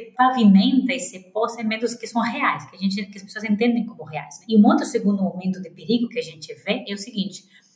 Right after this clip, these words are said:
se o Bolsonaro é um escolhido por Deus, ele não tem como perder as eleições. Ele tem que ganhar. É, porque não pode não ganhar. O Deus escolheu ele para um projeto, que é um projeto messiânico. Então, há uma retórica, uma narrativa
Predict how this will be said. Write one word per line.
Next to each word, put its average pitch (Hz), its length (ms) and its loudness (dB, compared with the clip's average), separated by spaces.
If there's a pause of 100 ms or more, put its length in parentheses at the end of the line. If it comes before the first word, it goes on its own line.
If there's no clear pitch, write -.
(140)
se - 200 -2
o 285 120 0
Bolsonaro 208 500 -2
é 160 40 -6
um 185 80 -8
escolhido 196 640 4
por 151 180 -8
Deus, - 540 -4 (480)
ele 185 140 -2
não 180 100 2
tem 269 160 -4
como 185 240 -2
perder 156 280 -6
as 147 160 -8
eleições. - 680 -14 (100)
Ele 180 220 4
tem 247 160 6
que 196 80 -2
ganhar. 156 340 -8 (580)
É, 160 380 4
porque - 180 -8
não 214 160 4
pode 349 240 0
não 160 140 -4
ganhar. 139 320 -12 (260)
O 523 100 -10
Deus - 240 -6
escolheu 185 480 0
ele 160 240 0
para - 160 -4
um 190 80 -10
projeto, 233 580 -4
que 208 100 -8
é 190 40 2
um 190 60 6
projeto 190 480 0
messiânico. - 760 0
Então, 202 580 2
há 202 120 2
uma 254 280 0
retórica, 214 680 0
uma 190 120 4
narrativa 165 540 -6